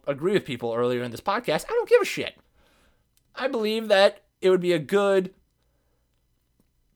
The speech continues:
like I said, exercise for someone like that. But will this happen? Obviously not. No one's gonna agree to actually do this. People are too superficial.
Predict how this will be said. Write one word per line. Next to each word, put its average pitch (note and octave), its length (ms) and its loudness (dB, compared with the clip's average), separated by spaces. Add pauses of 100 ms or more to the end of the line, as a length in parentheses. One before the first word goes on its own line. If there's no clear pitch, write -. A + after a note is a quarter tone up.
(1300)
like F3+ 200 4
I - 20 0
said, - 220 -2
exercise - 640 -4 (500)
for E3+ 100 -4
someone C3+ 260 -4
like G#2 160 -14
that. G2 220 -12 (1080)
But D#4 260 2
will A#3 120 -2
this A#3 200 -6
happen? A#3 400 -4
Obviously D#3+ 380 -4
not. D#3+ 320 -4 (840)
No G#3 180 -4
one's F#3+ 140 -4
gonna E3 160 0
agree D#3 280 -2
to D3 180 -8
actually D3 800 -6 (540)
do C#3+ 280 -2
this. A2+ 420 -8 (2000)
People F3+ 240 -4
are E3 80 -2
too E3 180 -4
superficial. E3+ 760 -2